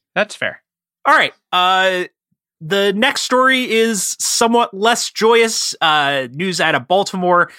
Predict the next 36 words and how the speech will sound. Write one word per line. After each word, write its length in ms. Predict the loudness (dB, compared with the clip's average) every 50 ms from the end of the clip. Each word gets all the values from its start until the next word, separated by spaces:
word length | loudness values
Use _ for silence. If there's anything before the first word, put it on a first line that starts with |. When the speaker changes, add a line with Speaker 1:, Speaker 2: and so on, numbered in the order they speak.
| -20 _ _ _
Speaker 2:
The 160 | -8 -6 -4 -2
Boston 480 | 2 2 2 2 0 -2 -4 -4 0
Red 240 | 0 0 0 0 -2
Sox, 640 | -2 0 0 0 0 -2 -4 -8 -6 -6 -6 -8 -10 -10
some 260 | -8 -2 0 0 0 0
of 80 | 0
them 160 | -2 -2 -4
at 100 | -4 -6
least, 240 | -6 -6 -6 -6 -6
will 140 | -8 -8 -8
be 140 | -8 -10 -8
going 340 | -2 0 2 2 2 0 -2
to 120 | -4 -4
the 80 | -4 -2
White 240 | 0 0 0 0 0
House. 360 | -2 -2 -2 -2 -4 -6 -8 -8 _ _ -20 _ _ -8
Uh, 400 | -4 -2 -2 0 -2 -2 -4 -6 -8 -8
there 140 | -6 -4 -4
was 180 | -4 -2 -2
a, 160 | -2 -2 -2 -2
a 60 | -2
list 320 | 0 0 2 2 2 0
released 520 | 0 0 2 2 2 2 2 0 -2 -4 -4
on, 500 | -2 0 2 2 2 0 -2 -6 -8 -8 _ _ _ _ _ _ _ _ _ _ _ _ _ _ _ -6
on 300 | -4 -2 -2 -2 -4 -2
Monday 540 | 0 2 2 2 2 2 2 2 0 -2 -2
of 320 | -2 -2 -4 -4 -4 -6
who 120 | -6 -4
was 160 | -4 -4 -4 -2
going 260 | 0 0 0 0 0
and 120 | -2 -4
who 140 | -2 -2 -2
wasn't. 460 | 0 2 0 0 0 -2 -4 -4 -6 _ -16 -20 -20 -20 -20 -20 -20 _ _ -4
And, 380 | -2 0 0 0 0 0 0
uh, 200 | 0 2 2 0 0
essentially 680 | -2 -2 -2 -2 -2 -2 0 2 2 2 2 0 -4